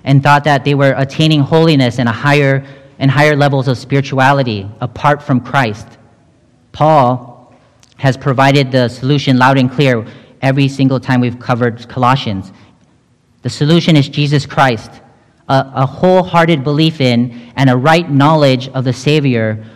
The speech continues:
will guard against all forms of error, and not only will it guard you from error, but it will guide you on holy living. And as we will see, we don't grow and change by man's methods.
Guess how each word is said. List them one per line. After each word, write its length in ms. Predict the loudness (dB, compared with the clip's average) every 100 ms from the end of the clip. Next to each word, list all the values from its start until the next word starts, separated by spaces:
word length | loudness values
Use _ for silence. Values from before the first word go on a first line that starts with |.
| -2
will 140 | -2
guard 480 | 2 2 4 2 -4 -14 -10
against 420 | -4 0 0 -2 -2
all 220 | 0 0
forms 320 | 0 0 0
of 120 | -2
error, 400 | -2 -2 -2 -4 -10 -10
and 160 | 0 4
not 180 | 4 2
only 220 | 0 0
will 160 | 0 0
it 200 | 0 0
guard 280 | 2 2
you 80 | 0
from 220 | -4 -4
error, 420 | -2 -2 -2 -4 -10 -20 _ _ _ _ _ _ _ _ -12
but 260 | -2 0
it 80 | 2
will 120 | 0
guide 460 | 0 0 2 0 -2
you 400 | -4 -4 -4 -8 -12 -6
on 140 | -4
holy 340 | -2 0 0
living. 460 | 0 -2 -4 -10 -14 _ _ _ _ _ _ _ _ -2
And 80 |
as 160 | 0 0
we 100 | 0
will 140 | -2
see, 480 | -2 -2 0 0 -4 -16 -4
we 160 | 0 2
don't 260 | 2 0
grow 300 | 2 4 4
and 160 | 2 0
change 420 | 0 0 0 0
by 140 | 0
man's 380 | 0 2 0 0
methods. 500 | 0 -2 -2 -6 -8